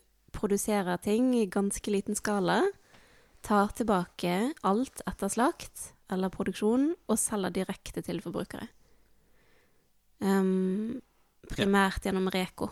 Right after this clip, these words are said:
eller andre direkte salgskanaler. Fordi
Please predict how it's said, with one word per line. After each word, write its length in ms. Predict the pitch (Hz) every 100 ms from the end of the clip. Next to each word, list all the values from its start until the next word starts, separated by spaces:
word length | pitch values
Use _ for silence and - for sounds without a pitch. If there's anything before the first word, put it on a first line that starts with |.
| - -
eller 380 | 185 180 175 202 - - _ _ _ -
andre 300 | 196 196 202
direkte 420 | 175 165 175 185
salgskanaler. 720 | 180 175 170 - 180 - - - _ _ _ _ - - _ _ _ _ _ _ _ _
Fordi 440 | - 220 247 320